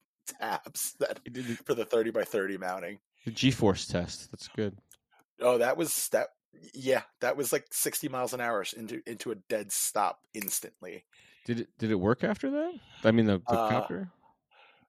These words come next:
Speaker 1: we never plugged, we never plugged it in to find out. So
Speaker 2: Aw.
Speaker 1: gotta wait till next season to, to, or, or at least this weekend. Maybe we'll find out this weekend.
Speaker 2: <clears throat>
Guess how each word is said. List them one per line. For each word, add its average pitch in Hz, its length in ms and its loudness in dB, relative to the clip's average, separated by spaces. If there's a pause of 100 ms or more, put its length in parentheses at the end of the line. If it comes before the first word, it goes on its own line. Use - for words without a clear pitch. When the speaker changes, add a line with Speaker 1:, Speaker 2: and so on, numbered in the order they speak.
(800)
Speaker 1:
we 120 120 -8
never 180 220 0
plugged, 156 300 2 (200)
we 131 120 -6
never 143 180 2
plugged 127 300 2
it 117 80 0
in 113 140 -2
to 98 60 -2
find 92 300 -4
out. - 220 -4 (120)
So 110 220 -2
Speaker 2:
Aw. 87 960 -2 (180)
Speaker 1:
gotta 113 180 4
wait 110 160 2
till 101 100 -8
next 98 220 -6
season 85 320 -8
to, 87 260 -10
to, 92 240 -6
or, 104 200 -4
or 117 280 -2
at 147 100 -2
least 151 220 -4
this - 180 -4
weekend. 78 380 -8
Maybe 87 180 -10
we'll 92 120 -10
find 82 260 -6
out 65 100 -4
this - 160 -12
weekend. - 340 -14 (3500)
Speaker 2:
<clears throat> 113 320 -4